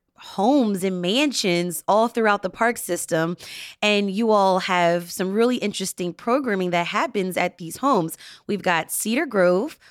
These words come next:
Laurel Hill Mansion, Lemon Hill Mansion, where I know a lot of, like, cook-, family cookouts happen <laughs> at, Mount Pleasant, Strawberry Mansion, and Woodford.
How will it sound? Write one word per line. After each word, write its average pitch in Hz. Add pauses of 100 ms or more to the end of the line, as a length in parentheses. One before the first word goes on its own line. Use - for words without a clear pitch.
(240)
Laurel 190
Hill 202
Mansion, 185 (300)
Lemon 156
Hill 277
Mansion, 285
where 214
I 190
know 175
a -
lot 180
of, 180
like, 175 (380)
cook-, 302
family 277
cookouts 285
happen 269
<laughs> -
at, 262 (280)
Mount 202
Pleasant, 277
Strawberry 262
Mansion, 233
and 208
Woodford. 208